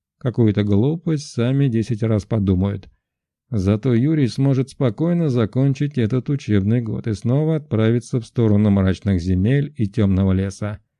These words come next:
Были у него там определённые интересы. Хотя бы потому, что ему хотелось проведать того самого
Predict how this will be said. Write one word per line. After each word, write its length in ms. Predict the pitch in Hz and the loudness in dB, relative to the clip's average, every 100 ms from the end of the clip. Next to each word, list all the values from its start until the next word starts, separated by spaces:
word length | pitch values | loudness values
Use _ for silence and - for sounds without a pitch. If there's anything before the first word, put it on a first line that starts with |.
| _ _ _ _ | _ _ _ _
Были 320 | 110 123 123 | -4 -4 -2
у 100 | 175 | -4
него 300 | 156 143 139 | -2 0 0
там 260 | 113 131 120 | 0 0 2
определённые 800 | 110 107 104 98 95 95 95 95 | 2 2 2 4 4 2 2 0
интересы. 640 | 90 95 95 - - - - _ - | -2 -4 -8 -12 -16 -18 -18 _ -12
Хотя 240 | 131 165 | -8 -2
бы 140 | 135 120 | -2 -2
потому, 420 | 117 117 127 147 | -2 0 0 -2
что 220 | - 113 | -2 -2
ему 220 | 101 147 | 0 -2
хотелось 520 | 147 127 147 135 127 | -4 -6 -2 -2 -2
проведать 540 | - 123 113 127 127 - | -4 -2 0 0 -2 -2
того 280 | 110 117 110 | 0 0 0
самого 600 | - 120 123 123 120 | -2 0 0 2 0